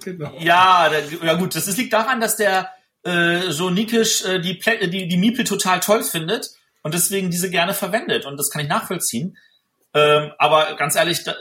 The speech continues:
Speaker 2: ja, gut, da sind Miepel dabei,
Speaker 1: Die Spiele
Speaker 2: aber, äh,
Speaker 1: sind, ja, die Spielgefühle sind schon unterschiedlich, aber trotzdem, äh, kann man diese Verwandtheit ja nicht absprechen.
Speaker 2: Ich würd's trotzdem tun.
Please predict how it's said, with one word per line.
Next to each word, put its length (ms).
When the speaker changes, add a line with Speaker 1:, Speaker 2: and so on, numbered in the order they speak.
Speaker 2:
ja, 440
gut, 160
da 80
sind 180
Miepel 220
dabei, 240
Speaker 1:
Die 100
Spiele 240
Speaker 2:
aber, 80
äh, 40
Speaker 1:
sind, 380
ja, 380
die 260
Spielgefühle 540
sind 160
schon 120
unterschiedlich, 600
aber 180
trotzdem, 720
äh, 100
kann 160
man 140
diese 220
Verwandtheit 640
ja 160
nicht 380
absprechen. 640
Speaker 2:
Ich 200
würd's 220
trotzdem 380
tun. 280